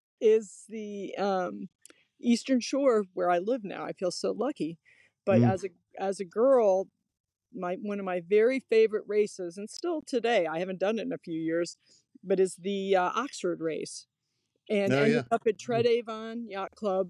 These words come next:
Speaker 1: it is just the most idyllic place. And they used to have great parties. They still have great parties. But, you know, when you were young in your twenties, that was just, like,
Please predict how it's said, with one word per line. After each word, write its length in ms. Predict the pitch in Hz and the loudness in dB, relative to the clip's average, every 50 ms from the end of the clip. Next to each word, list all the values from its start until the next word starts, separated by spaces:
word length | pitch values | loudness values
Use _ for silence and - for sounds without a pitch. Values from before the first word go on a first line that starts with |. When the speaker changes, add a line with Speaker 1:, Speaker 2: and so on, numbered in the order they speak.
| - - | -6 -8
Speaker 1:
it 140 | - 190 185 | -4 0 2
is 260 | 185 185 185 - - | 2 2 2 0 -2
just 280 | - 202 190 - - - _ _ | 0 0 0 -2 -4 -14 _ _
the 80 | - 208 | 0 2
most 480 | 196 190 190 196 190 - - - - - _ _ _ _ _ _ _ _ | 4 4 4 4 2 -2 -6 -14 -16 -20 _ _ _ _ _ _ _ _
idyllic 720 | - 196 175 156 190 208 202 214 220 226 226 - - - - 208 190 196 _ _ | -8 -8 -4 0 2 2 4 4 4 2 0 -4 -8 -20 -20 -20 -20 -20 _ _
place. 680 | - - 220 196 180 175 175 214 233 - - - - _ _ _ _ _ _ _ _ _ _ _ - | -6 -2 2 2 2 2 2 -2 -4 -6 -14 -16 -18 _ _ _ _ _ _ _ _ _ _ _ -4
And 200 | - 226 202 202 | 0 0 2 4
they 60 | 202 | 2
used 340 | 202 208 220 254 269 - - | 2 2 0 -2 -2 -4 -6
to 60 | 277 | -8
have 340 | 208 202 220 208 196 185 175 _ _ _ _ _ _ _ _ _ _ - | -8 -6 -6 -6 -6 -6 -8 _ _ _ _ _ _ _ _ _ _ -6
great 240 | - 180 220 302 - - | 0 0 0 0 -2 -6
parties. 380 | - 233 185 175 175 185 214 - | -6 -4 -4 -4 -4 -6 -6 -4
They 120 | 240 233 | -4 -4
still 240 | - - - 415 370 | -4 -4 -4 -2 -2
have 140 | 320 214 - | -2 -4 -4
great 220 | - 190 180 - - | -6 -6 -6 -6 -8
parties. 440 | - 175 165 156 156 160 175 - - _ _ _ _ _ _ _ _ - | -6 -6 -6 -6 -8 -10 -12 -14 -20 _ _ _ _ _ _ _ _ -2
But, 140 | 220 196 - | -2 0 0
you 80 | 240 | 0
know, 160 | 226 220 214 | 0 2 2
when 180 | 202 220 220 220 | 2 2 0 0
you 120 | 214 214 | -2 0
were 260 | 208 202 190 190 202 - _ _ _ _ _ _ - | 0 0 0 0 -2 -8 _ _ _ _ _ _ -8
young 340 | 233 240 285 262 247 247 240 | -2 0 2 2 2 0 0
in 100 | 226 226 | -2 -2
your 100 | 220 220 | -4 -6
twenties, 520 | - - - 247 226 202 190 180 190 - | -8 -8 -6 -6 -4 -4 -6 -8 -6 -2
that 200 | - 180 180 - | -2 -2 -2 -2
was 300 | - 208 180 - - - - | -4 -6 -6 -8 -12 -8 -2
just, 300 | - 202 196 - - - | 0 0 0 0 -4 -4
like, 260 | 196 202 202 214 202 | -2 -2 -2 -2 -6